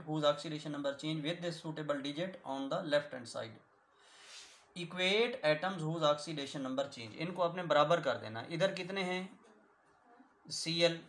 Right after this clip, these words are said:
सिक्स हैं, तो इसको थ्री से ज़रब दे के आपने इसको भी क्या कर दिया, सिक्स कर दिया। इधर chromium दो हैं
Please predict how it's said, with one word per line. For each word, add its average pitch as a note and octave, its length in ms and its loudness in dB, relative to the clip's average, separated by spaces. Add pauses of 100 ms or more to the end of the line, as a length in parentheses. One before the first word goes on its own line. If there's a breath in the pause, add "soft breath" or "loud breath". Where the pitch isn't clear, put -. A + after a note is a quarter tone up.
सिक्स F3+ 360 -2
हैं, F3+ 160 -2
तो - 60 -10
इसको D3+ 360 -6
थ्री D3 220 -6
से D3 160 -8
ज़रब C3+ 180 2
दे C3 200 -4
के C3 120 -4
आपने A#2+ 320 -4
इसको A#2+ 220 -10
भी B2+ 120 -8
क्या C#3 200 0
कर B2+ 140 -6
दिया, B2 220 -10
सिक्स B2+ 300 -10
कर A#2+ 120 -10
दिया। A2 260 -14 (380 soft breath)
इधर F3+ 220 4
chromium F3 440 0
दो F3 180 2
हैं F3 260 -2